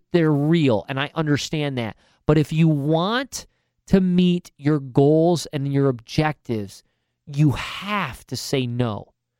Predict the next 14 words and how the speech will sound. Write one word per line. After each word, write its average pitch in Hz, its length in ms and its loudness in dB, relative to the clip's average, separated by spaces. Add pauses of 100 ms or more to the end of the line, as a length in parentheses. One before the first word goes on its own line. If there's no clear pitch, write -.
(200)
You 143 140 4
have 170 260 0
to 196 100 -8
say 165 240 -2
no 139 220 0
to 123 100 0
that. 92 260 -14 (960)
Fast 156 300 -4
forward 151 440 0
however 127 340 0
many 123 180 -4
years, 113 340 -4
fifteen 131 500 -6
years. 101 420 -10